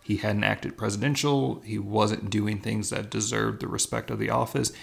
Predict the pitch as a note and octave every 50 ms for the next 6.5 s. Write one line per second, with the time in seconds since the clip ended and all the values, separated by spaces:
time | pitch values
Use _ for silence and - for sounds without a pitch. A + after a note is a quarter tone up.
0 | - - - B2+ B2 A#2 D3 F3+ E3 A#2 G#2 G2+ G2 D3+ F3+ F#3 B2 A2+ G#2+ G#2+
1 | A2+ A2+ A2+ G#2+ A2 G#2+ G2+ G#2+ G#2 G2+ G#2+ A2 - A#2 A2+ A2 G2+ G#2+ A2+ A2
2 | - G3+ A3 - - - A#2 A2+ - - - - - - B2+ - - - - _
3 | _ _ - - - - - - A2 - C2 C3+ C3+ - - - - - - -
4 | - - - G#2+ G#2 D3 E3 E3+ B2 A2+ A2 - - G#2 G2 - - - - E3
5 | E3+ C#3 A#2+ A2+ - - - - G#2 A2+ C3 C3+ - - A#2 A2 - - C#3 C#3
6 | G#2+ A2 - - D#3 F3+ D#3 A#2+ A2+ A2+